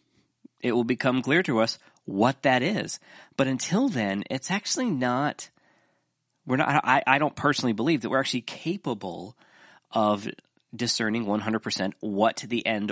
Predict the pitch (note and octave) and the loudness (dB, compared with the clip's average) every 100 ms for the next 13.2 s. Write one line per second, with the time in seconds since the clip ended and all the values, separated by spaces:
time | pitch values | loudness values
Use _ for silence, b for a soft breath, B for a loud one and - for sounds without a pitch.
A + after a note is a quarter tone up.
0 | - A2 A2+ G#2+ C#3 - - - A2+ F#3+ | -4 0 0 0 -2 -4 -10 -12 -8 -6
1 | E3+ C#3 C3 A#2 G#2+ G2+ F2+ B2 D#3 F#2 | -2 -2 -2 -2 -2 -2 -2 0 2 2
2 | G2 F#2+ A2 G2+ A#2 G#2+ A2 G#2 B B | 0 -2 -4 -2 0 0 -2 -8 B B
3 | - A#2 G2+ C3 A#3+ C3 F#2+ - F#2 F2+ | -4 -2 0 2 2 2 0 -4 -6 -6
4 | - G#2 G2 - - D#3 A#2 G#2+ A2+ G#2+ | -2 0 0 -4 -4 -4 -2 -2 0 -2
5 | F2+ F2+ F2+ G2 - G#2+ G2 F#2 F2+ F#2 | -2 -4 -2 -6 -4 -4 -2 -4 -4 -8
6 | B B B - G#2+ A#2 A2+ A2 - A2+ | B B B -2 4 4 4 2 2 0
7 | G#2+ G#2+ F#2+ G#2+ - F3 E2+ - B B | 2 0 0 -2 2 2 0 -6 B B
8 | B B B - B2 B2 B2+ D3 C#3+ C#3 | B B B 2 2 2 0 0 2 2
9 | A#2+ D#3+ A#3 B3+ A#2 A2+ - G#2+ - A2 | 4 4 4 6 4 2 0 -2 0 -2
10 | A2 - G3 C3 E2 - A2 B2+ B2+ B2 | -2 -2 -2 0 -4 -2 -2 0 -2 0
11 | A2+ A2 A2 - - G2+ G2+ - _ _ | 2 4 2 2 0 0 0 -6 _ _
12 | _ - G2+ F#3+ - G#2 G#2 - - F#3 | _ -4 -2 -2 0 0 0 -6 0 2
13 | G2+ F2+ | 2 -2